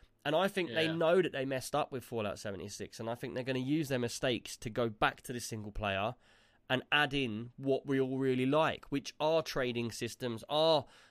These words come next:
Speaker 1: earning money and feeling like, it's like a bit like in Fable three when you was trying to s-, get your, your, um, gold room so full of gold that you could get up to that top level, you know? It's like,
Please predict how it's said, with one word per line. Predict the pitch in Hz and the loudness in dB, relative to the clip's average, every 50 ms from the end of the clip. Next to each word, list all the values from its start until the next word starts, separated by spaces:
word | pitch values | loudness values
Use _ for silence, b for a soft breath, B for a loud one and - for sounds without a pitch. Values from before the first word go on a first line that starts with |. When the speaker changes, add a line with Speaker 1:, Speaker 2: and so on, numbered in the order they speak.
| b b - | b b 2
Speaker 1:
earning | 156 151 143 135 135 135 139 | 4 4 4 4 4 2 2
money | 139 135 131 131 127 127 | 2 2 2 2 2 0
and | 123 117 | -2 -4
feeling | - - 160 143 135 131 131 127 | -4 -2 0 2 2 2 2 0
like, | 123 123 117 - | 0 -2 -2 -2
it's | 139 - | -2 0
like | 208 190 - | 0 0 0
a | 190 | 0
bit | 202 190 | 0 2
like | 180 165 151 - - | 2 2 0 0 -4
in | - 156 147 | -8 -8 -8
Fable | - - 160 147 143 135 131 | -6 -4 -4 -4 -2 -4 -6
three | 147 - 190 202 196 165 139 | -4 0 2 2 4 4 4
when | 135 135 135 135 | 4 2 2 2
you | 139 139 135 131 127 | 0 0 0 0 2
was | 135 131 131 120 - - - - b b b b b b - | 2 2 0 0 -4 -10 -12 -12 b b b b b b -2
trying | - 170 170 160 | 2 4 4 4
to | 156 151 | 4 2
s-, | - - - _ - | -2 -6 -12 _ 0
get | - 170 - - | 0 0 2 2
your, | 160 151 147 143 139 135 135 - - | 2 4 4 4 4 4 2 0 -2
your, | 147 147 135 131 131 131 131 127 120 - 127 | -2 0 2 2 2 2 2 2 0 0 0
um, | 131 135 127 120 120 120 120 120 117 120 - | 0 2 2 2 2 0 0 -2 -6 -6 2
gold | - 160 165 175 175 175 147 127 | 6 8 8 10 8 6 4 2
room | 131 127 113 107 104 101 101 101 _ _ _ | 0 0 0 0 -2 -4 -6 -8 _ _ _
so | - - - 170 160 | -12 -2 0 2 2
full | 147 - 127 127 | 2 0 -2 -4
of | 131 120 | -4 0
gold | - 160 170 180 160 135 | 4 4 6 4 4 2
that | 139 98 | -4 -10
you | 117 - | -12 -10
could | - 123 113 | -12 -10 -4
get | - - | -4 -2
up | - 110 - | -2 -4 -6
to | - 123 | -2 -2
that | 127 - - - | -2 -2 -2 -4
top | - 123 - - | -6 -6 -4 0
level, | 123 156 156 131 120 92 78 87 | 0 0 0 0 -4 -6 -6 -6
you | 98 98 | -6 -2
know? | 101 110 | 0 0
It's | 123 98 135 - | 0 0 -2 0
like, | 135 131 127 113 - - | 2 2 2 2 0 -6